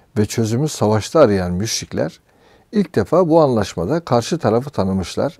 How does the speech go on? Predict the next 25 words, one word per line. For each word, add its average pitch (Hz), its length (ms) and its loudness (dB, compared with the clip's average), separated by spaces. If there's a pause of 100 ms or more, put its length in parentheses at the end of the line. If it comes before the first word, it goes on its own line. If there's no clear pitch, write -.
Efendimiz'i 92 600 -4
bir, 98 220 -4 (420)
artık - 360 -2
bir 95 80 -6
devlet 98 380 0
başkanı 98 360 -2
olarak 82 340 -6
tanıyorlar. 113 600 -2 (1080)
Onlardan 127 600 2 (140)
karşılıklı 131 680 -2
bir 135 300 -2 (320)
güven 165 260 4
anlaşması 101 680 -2
oluşsun 104 560 -2
diye 156 200 2
bir 156 220 0
anlaşma 127 640 -4 (360)
talep 101 280 0
ediyorlar. 80 540 -6
Anlaşmayı 123 500 -4
talep 127 300 -2
edenler 160 400 -2
de 214 80 0
Mekke 147 300 -2
müşrikleri. 95 580 -6